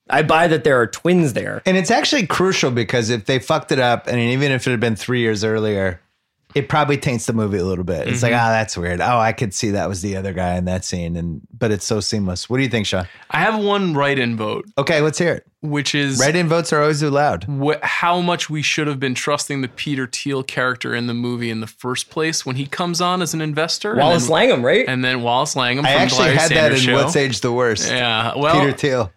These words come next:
Speaker 3: I mean, it has kind of aged the best, though, right? 'Cause it is indicative of kind of the future of Silicon Valley and a lot of the
Speaker 2: Yeah.
Speaker 3: choices that he made. And the minute that, that, that Parker brings that character into the movie,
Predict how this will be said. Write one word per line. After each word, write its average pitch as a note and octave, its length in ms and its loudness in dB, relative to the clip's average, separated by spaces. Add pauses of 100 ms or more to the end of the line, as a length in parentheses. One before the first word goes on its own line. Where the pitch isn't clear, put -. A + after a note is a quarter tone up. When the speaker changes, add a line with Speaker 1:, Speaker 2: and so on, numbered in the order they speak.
Speaker 3:
I D3 60 0
mean, E3+ 160 2
it E3+ 80 2
has F3 180 0
kind G#3+ 220 0
of G#3+ 60 0
aged F3 240 0
the D#3+ 80 0
best, G3+ 320 0
though, A2+ 160 0
right? A2+ 200 0
'Cause D3+ 140 -4
it C#3+ 80 0
is D3 160 -2
indicative D3 560 0
of A#2+ 140 -2
kind C3 180 -2
of A#2+ 80 -2
the A#2+ 80 -8
future D3 480 -4
of A#2 80 -4
Silicon A#2 320 -4
Valley D3+ 400 2
and C3 80 0
a A#2 60 0
lot A2+ 180 0
of A2+ 60 -2
the A2+ 60 2
Speaker 2:
Yeah. C3 120 4
Speaker 3:
choices A#2 300 0
that A2+ 80 -4
he C#3 160 -2
made. C#3+ 260 2
And A#2 100 0 (260)
the C#3+ 60 -2
minute F3 340 0
that, B2+ 240 -4
that, C3 340 0 (300)
that A#2+ 120 -4
Parker C3+ 300 -2
brings A#2 340 -2
that - 220 -2
character C3 600 -2
into D3+ 280 -2
the B2 80 -2
movie, G2+ 460 -4